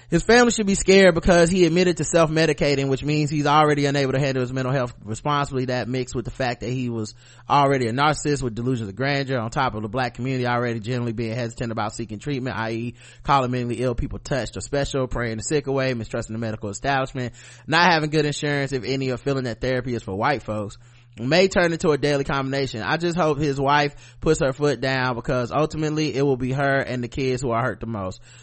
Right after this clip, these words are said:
Hopefully he'll love them enough to seek help. Peace, Turk. P S, it's scary to me that people are entertained by this or think it's funny. We're watching Whitney Houston,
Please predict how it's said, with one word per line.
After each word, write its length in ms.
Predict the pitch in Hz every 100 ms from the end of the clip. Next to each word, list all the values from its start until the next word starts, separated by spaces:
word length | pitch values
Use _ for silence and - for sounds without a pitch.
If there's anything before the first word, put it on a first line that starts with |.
| -
Hopefully 440 | - 180 170 175 170
he'll 180 | 156
love 500 | 143 147 151 147 143 - - 117
them 480 | 120 139 135 135
enough 360 | 113 123 131 127
to 80 | 127
seek 240 | - 131
help. 360 | 120 120 90 -
Peace, 340 | 160 123 101
Turk. 340 | - 98 87 - - - -
P 180 | - 165
S, 200 | 143 120
it's 180 | 127 139
scary 280 | 165 170 170
to 80 |
me 140 | 165 160
that 120 | 139
people 260 | 160 143 143
are 80 |
entertained 480 | 120 131 - 139 135
by 140 | 127 120
this 220 | 120 110
or 60 |
think 200 | 107 123
it's 140 | 110 -
funny. 440 | 127 127 95 - - - -
We're 140 | 123 160
watching 420 | 170 165 156 135
Whitney 320 | 147 147 147
Houston, 640 | 151 151 - 139 135 131